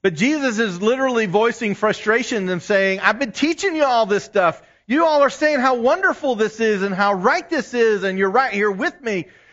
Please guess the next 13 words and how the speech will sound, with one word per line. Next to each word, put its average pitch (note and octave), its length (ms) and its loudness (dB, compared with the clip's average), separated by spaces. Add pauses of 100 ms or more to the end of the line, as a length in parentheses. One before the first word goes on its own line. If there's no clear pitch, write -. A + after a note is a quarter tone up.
(140)
And A#3+ 180 2
yet, C4 380 0
I, G#3+ 120 -2
you B3 180 -2
don't D#4 280 0
do F4+ 260 0
the E4+ 120 0
things D4+ 320 -2
I C#4 120 0
tell C#4+ 280 0
you C#4+ 140 -4
to D4+ 100 -6
do." F4 200 0